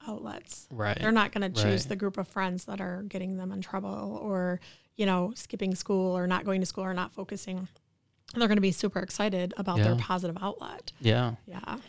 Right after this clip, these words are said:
Speaker 2: Especially for somebody who doesn't have the resources, and then now
Speaker 1: Mm-hmm.
Speaker 2: they do. They have
Speaker 1: It's
Speaker 2: something that they
Speaker 1: huge.
Speaker 2: can dive into, and yeah, it's huge.
Speaker 1: Huge.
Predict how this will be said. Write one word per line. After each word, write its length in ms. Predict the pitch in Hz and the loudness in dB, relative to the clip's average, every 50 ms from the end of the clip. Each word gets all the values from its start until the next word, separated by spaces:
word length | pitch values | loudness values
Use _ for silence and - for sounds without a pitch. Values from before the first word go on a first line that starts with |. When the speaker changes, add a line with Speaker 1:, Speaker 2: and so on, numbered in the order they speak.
| - - _ - | -20 -14 _ 4
Speaker 2:
Especially 680 | 156 - - - 147 143 - 165 147 135 127 117 107 101 | 4 6 8 8 8 8 10 10 10 12 12 10 8 6
for 160 | - - 120 | 4 2 4
somebody 320 | - - 117 113 113 110 107 | 4 6 8 8 10 10 10
who 100 | 113 110 | 10 8
doesn't 360 | 107 - 107 110 120 123 117 | 8 8 8 8 8 8 8
have 140 | 120 123 123 | 8 8 6
the 80 | 131 123 | 6 6
resources, 540 | 131 127 127 - 139 135 127 - 139 123 - | 6 4 4 6 4 4 6 6 4 6 6
and 140 | 120 113 107 | 8 8 10
then 140 | 107 - - | 10 10 10
now 140 | 110 110 110 | 8 8 8
Speaker 1:
Mm-hmm. 60 | 107 107 | 10 8
Speaker 2:
they 100 | 110 107 | 8 8
do. 400 | 107 - 107 104 107 110 117 113 - - - _ _ _ _ _ _ _ | 6 4 4 4 4 4 4 2 0 -4 -14 _ _ _ _ _ _ _
They 80 | 131 110 | 8 10
have 100 | 113 113 | 10 10
Speaker 1:
It's 60 | - - | 10 10
Speaker 2:
something 480 | 123 107 - 123 113 107 214 208 101 | 8 8 10 8 8 8 6 6 8
that 140 | 123 117 - | 8 8 10
they 80 | 113 110 | 8 8
Speaker 1:
huge. 40 | |
Speaker 2:
can 280 | - 120 110 107 104 - - - 131 120 - | 8 6 4 4 2 -2 -6 -10 -16 0 4
dive 320 | 117 107 107 107 110 107 107 | 6 8 8 8 8 6 6
into, 580 | 107 107 104 - 123 117 117 117 117 117 110 - | 4 2 4 6 6 8 8 8 6 4 2 0
and 160 | - - - - | -4 -8 -8 0
yeah, 220 | - 120 113 110 - | 4 6 6 6 4
it's 180 | - 113 - - | 2 0 0 2
huge. 400 | - 123 113 110 - 143 135 - | 4 4 4 4 2 -2 -6 -8
Speaker 1:
Huge. 720 | - - - 220 208 208 202 190 180 - - - - - | -10 -4 -2 0 2 2 2 2 0 -2 -2 -4 -4 -6